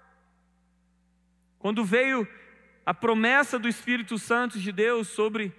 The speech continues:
aqueles seguidores de Cristo, eles estavam juntos no mesmo lugar, orando. Juntos.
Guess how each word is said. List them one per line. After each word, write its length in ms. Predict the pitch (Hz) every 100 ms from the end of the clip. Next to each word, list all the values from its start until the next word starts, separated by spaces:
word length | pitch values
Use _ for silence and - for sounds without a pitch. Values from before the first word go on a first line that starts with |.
| _ -
aqueles 440 | 175 190 220 220
seguidores 680 | - 214 185 190 233 233 170
de 100 | 180
Cristo, 640 | 226 240 262 - - 123 _ _ _ _ _ _ _ _ -
eles 180 | 170 170
estavam 400 | 190 185 190 180
juntos 560 | 143 214 247 - 208
no 120 | 185
mesmo 340 | 180 185 180 170
lugar, 580 | 156 143 147 151 151 147 _ _ -
orando. 500 | 135 123 120 113 110 _ _ _ _ _ _
Juntos. 1500 | - - 139 165 185 170 - 135 117 - - - - - -